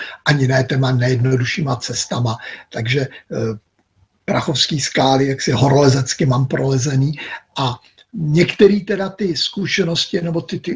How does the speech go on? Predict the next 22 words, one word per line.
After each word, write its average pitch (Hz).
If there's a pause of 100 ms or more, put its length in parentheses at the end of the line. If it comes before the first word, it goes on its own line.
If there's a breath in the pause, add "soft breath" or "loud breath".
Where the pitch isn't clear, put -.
(120)
ty, 131
ty -
obrázky 160
a 151
tak, 151 (120)
který 160
si 160
člověk 165
nosí 170
v 151
hlavě, 147 (300 loud breath)
tak 127
jsem -
se 190
sam-, 147
samozřejmě 165
snažil 151
do 151
toho 151
románu 147
přenést, 143 (500 loud breath)
takže 131